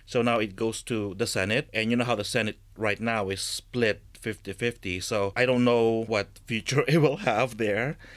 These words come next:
but I'm hopeful. And it's also a reminder to register to vote because we have an election next year, both here in the U S and also the Philippines will have a major election in twenty twenty-two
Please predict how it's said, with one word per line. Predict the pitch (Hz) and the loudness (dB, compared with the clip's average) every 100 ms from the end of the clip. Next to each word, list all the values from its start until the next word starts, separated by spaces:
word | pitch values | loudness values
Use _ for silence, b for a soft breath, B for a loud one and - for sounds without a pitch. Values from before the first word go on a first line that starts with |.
| B - | B -2
but | 117 | 0
I'm | 110 110 | 2 0
hopeful. | 107 104 - 135 185 240 b b b - | -2 -2 0 0 0 -2 b b b -4
And | 117 | -2
it's | 113 | 0
also | 104 127 - | 0 0 2
a | 113 | 0
reminder | 110 104 101 104 101 101 101 104 | 0 0 -2 -2 0 0 0 0
to | 113 95 | -2 2
register | 110 139 156 175 | 2 0 0 0
to | 170 175 | 0 2
vote | 170 110 110 - - | 4 4 2 -4 -8
because | 110 110 110 | -6 -4 -4
we | 117 | -2
have | 113 | -2
an | 120 | 0
election | 120 120 117 135 | 0 -2 -2 -2
next | 139 - 120 | -2 -2 -2
year, | 101 | 0
both | 98 107 104 - | 0 -2 -4 -2
here | 160 | -2
in | 175 | 0
the | 170 | 0
U | 143 | 2
S | 101 104 - | 2 -2 -4
and | 120 | -6
also | 120 117 | -4 -4
the | 107 | -2
Philippines | 127 123 123 113 | 0 0 -2 -4
will | 113 107 | -4 -4
have | 104 98 B B - | -6 -8 B B -4
a | |
major | 110 117 117 113 | 2 2 2 -2
election | 98 98 - 101 95 | -2 -4 -4 -6 -4
in | 101 98 | -6 -2
twenty | 165 170 | -4 -2
twenty-two | 165 147 127 127 92 | -2 -2 -2 -2 -4